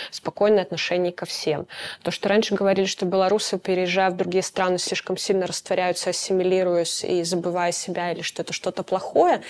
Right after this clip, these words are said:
то выясняется, что там это космополитизм, да, это какая-то мобильность, это космополитизм, это то, что ты можешь и там, и с этими общаться, и с этими. И вдруг выясняется, что белорусы — это как раз-таки вот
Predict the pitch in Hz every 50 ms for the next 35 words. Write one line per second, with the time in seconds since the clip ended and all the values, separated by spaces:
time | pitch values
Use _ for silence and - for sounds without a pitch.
0 | - - - - - 196 175 175 190 196 - 233 220 285 294 - - - - -
1 | - - 170 160 160 165 170 - - 262 - - - 269 269 302 302 330 320 -
2 | - 233 202 185 175 175 170 165 165 170 160 170 190 196 185 175 - 160 - 160
3 | - 202 208 202 - 240 240 247 240 208 214 202 196 185 175 - - - 175 -
4 | 196 - 196 - - - 202 - 220 214 - - 214 202 185 180 175 - - -
5 | - - 202 - - 202 196 196 196 196 196 190 - 220 214 - 202 185 175 170
6 | 185 185 - - 190 190 - - 180 175 175 175 - - 175 175 - - 185 190
7 | - - 202 185 - - 180 156 156 - - - - - - - - - - -
8 | - - - - - 190 190 262 320 - 294 254 240 - 269 294 359 339 285 -
9 | - - 226 196 202 196 196 196 196 - 370 381 - - 240 226 202 190 - 202
10 | - 233 240 - - - 226 - - 208 202 196 - - 185 196 202 202 208 202
11 | 202 - -